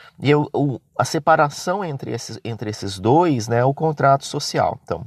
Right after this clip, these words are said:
de um lado, o estado de natureza, que pode ser chamado também de estado natural, ou estado pré-político, ou estado pré-social, né?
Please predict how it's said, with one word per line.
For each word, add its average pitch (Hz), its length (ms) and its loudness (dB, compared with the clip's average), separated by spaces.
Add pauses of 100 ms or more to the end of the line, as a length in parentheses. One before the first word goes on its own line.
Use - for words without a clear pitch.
(400)
de 131 100 -2
um 156 80 0
lado, 127 380 6
o - 20 -10
estado 104 360 -2
de 104 100 -12
natureza, 139 500 -6
que - 60 -20
pode 98 260 -2
ser 107 140 -6
chamado 95 580 2
também 95 300 -4
de - 80 -14
estado 90 380 0
natural, 117 600 2
ou 95 220 -2
estado 95 460 2
pré-político, 120 800 -4
ou 90 80 -4
estado 87 400 2
pré-social, 113 1400 0 (460)
né? 80 160 -8